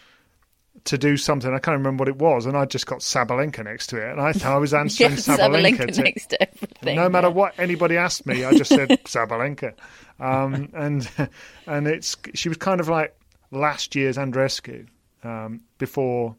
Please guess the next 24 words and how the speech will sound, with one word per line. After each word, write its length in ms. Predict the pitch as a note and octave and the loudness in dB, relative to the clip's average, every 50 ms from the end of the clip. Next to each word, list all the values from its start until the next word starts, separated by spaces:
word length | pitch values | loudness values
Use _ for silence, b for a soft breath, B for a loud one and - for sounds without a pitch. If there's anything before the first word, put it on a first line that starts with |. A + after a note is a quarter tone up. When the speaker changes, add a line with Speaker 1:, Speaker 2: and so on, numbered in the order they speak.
| _ _ _ _ _ _ _ _ | _ _ _ _ _ _ _ _
Speaker 1:
Sabalenka 500 | - - C#3 A#2+ B2 B2 A#2+ A#2 C3 B2 | -2 -2 0 0 0 -2 -4 -4 -6 -8
became 300 | A2+ A#2+ A2+ B2+ B2+ B2+ | -8 -8 -6 -6 -6 -4
uncool 640 | B2+ B2 B2 B2 A#2 - C3 B2 A#2 A2+ A2 G#2 - - | -4 -6 -6 -8 -8 -6 -6 -6 -6 -10 -14 -16 -14 -12
and 100 | C3+ A#2+ | -12 -10
started 320 | - - C3 A#2+ A#2+ A2 | -6 -6 -6 -6 -6 -4
losing 300 | B2 B2+ B2 A#2 A2+ A2+ A2+ | -4 -4 -4 -4 -6 -8 -10
every 200 | A2 - A#2 A2+ | -12 -14 -16 -16
match. 420 | A2+ A#2 A2+ - - - - b b b b b b b b - | -14 -14 -16 -16 -18 -20 -20 b b b b b b b b -14
And, 280 | A#2+ A#2 A#2+ A#2+ A2+ B2+ | -12 -10 -10 -8 -8 -6
uh, 180 | B2 A#2+ A#2+ | -6 -6 -6
now 180 | A#2 A#2+ A#2+ A#2+ | -6 -6 -6 -6
Andreescu 480 | A#2+ B2 A#2+ C3 B2 - - - C3 | -6 -6 -4 -4 -6 -6 -6 -6 -6
is 80 | B2 A#2 | -4 -2
everybody's 920 | B2+ B2+ A#2 G#2+ A#2+ A#2 G#2+ A#2+ A#2+ A#2+ A#2 A#2 A2+ - - - - - _ _ - | -2 -2 -2 -4 -8 -6 -4 -4 -4 -4 -4 -6 -8 -10 -12 -14 -16 -18 _ _ -6
answer 260 | B2 B2+ A#2+ - A#2 | -6 -6 -6 -8 -8
to 80 | A2 B2+ | -6 -6
everything. 320 | C#3 C3+ B2 A2 A2 A2 - F3 _ _ _ _ _ _ _ _ _ _ _ - - - - - _ _ _ _ | -6 -6 -6 -8 -12 -14 -18 -20 _ _ _ _ _ _ _ _ _ _ _ -20 -20 -20 -20 -20 _ _ _ _
Speaker 2:
She, 380 | - - - - - - G3 F3 | -14 -14 -12 -12 -12 -14 -14 -12
we 80 | D#3+ F3 | -10 -8
still 220 | - - - E3+ | -8 0 2 2
haven't 160 | G3+ G3 - - | 2 2 0 -4
seen 160 | - D#3+ D#3 | -6 -4 -2
her 80 | D3+ | -2
lose. 420 | D3 D3+ D3+ D#3 F3 F#3+ - - | 0 0 0 0 -2 -4 -8 -10